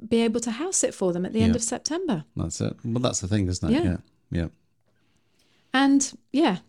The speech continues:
Speaker 1: that's exactly how it works. So you turn up, let's pretend that I've got the ha-, we've got the house sit. You'll turn up in September, you'll knock on the door and they'll say, "Hello, welcome."
Speaker 2: And that's it.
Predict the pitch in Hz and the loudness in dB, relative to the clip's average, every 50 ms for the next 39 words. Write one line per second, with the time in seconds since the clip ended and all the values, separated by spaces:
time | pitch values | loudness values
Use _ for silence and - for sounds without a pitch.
0 | _ _ - 262 269 - - - - - _ - 240 226 233 220 277 311 - - | _ _ -4 -4 -2 -2 -2 -2 -4 -4 _ -6 -4 -2 0 0 0 0 0 0
1 | 269 254 262 262 247 247 233 226 220 202 170 165 - - - - 226 220 226 226 | 0 2 2 4 4 4 4 4 4 4 2 0 0 0 0 2 4 6 6 4
2 | 226 - - - 214 233 226 226 - 269 285 277 247 208 202 262 262 233 - - | 2 0 -6 -4 0 0 2 2 2 2 4 4 4 4 2 2 0 -4 -10 -20
3 | - - _ _ _ _ _ _ _ _ _ _ _ - 254 208 - - 226 226 | -20 -20 _ _ _ _ _ _ _ _ _ _ _ -2 0 0 0 0 0 2
4 | 262 226 220 220 226 214 - 208 - - 226 - 226 202 208 196 196 220 220 226 | 2 4 4 4 4 2 0 0 0 0 0 0 2 0 2 2 4 2 2 2
5 | 233 - - 196 180 202 185 185 - - - 269 294 - 214 214 202 214 - 285 | 0 0 0 0 0 0 0 0 0 0 0 -2 0 0 2 0 0 0 0 0
6 | 269 262 233 226 226 202 - - 208 190 - - 214 196 196 196 226 254 269 - | 2 2 2 0 0 0 0 0 -2 -4 -2 -2 0 0 2 2 0 0 0 0
7 | 214 202 196 196 220 247 233 - 214 202 185 170 180 202 214 240 269 - 226 226 | 0 2 4 4 4 2 2 2 0 0 2 2 2 2 2 2 0 0 0 2
8 | 220 226 233 226 226 - 254 247 254 254 247 _ _ _ _ _ _ _ - 294 | 2 2 2 0 -2 -2 -2 -2 -2 -4 -4 _ _ _ _ _ _ _ -4 -2
9 | 285 285 339 381 320 196 220 285 320 - - - 160 147 - 110 107 - 107 101 | 2 4 4 4 4 4 4 2 2 0 0 -2 -2 -2 -4 -6 -4 -2 0 2
10 | 104 110 113 - - 156 - - | 2 0 0 0 0 0 0 -2